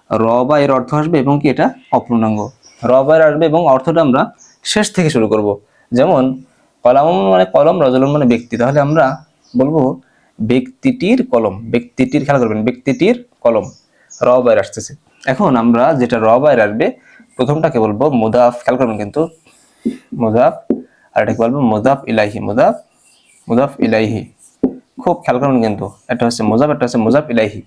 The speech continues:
তো আমরা পূর্বের মতো মুজাফ, মুজাফ ইলাইহির একটা নিয়ম বলে দিই। আমরা দেখেন সংক্ষেপে বলি, যেটা মুজাফ,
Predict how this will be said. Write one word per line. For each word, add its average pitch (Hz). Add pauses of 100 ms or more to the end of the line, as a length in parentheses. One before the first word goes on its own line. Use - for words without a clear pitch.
(580)
তো -
আমরা 151
পূর্বের 147
মতো 139
মুজাফ, 123
মুজাফ 120
ইলাইহির 139
একটা 123
নিয়ম 110
বলে 104
দিই। 226 (340)
আমরা 135 (200)
দেখেন 127 (380)
সংক্ষেপে 123
বলি, 117
যেটা 120
মুজাফ, 110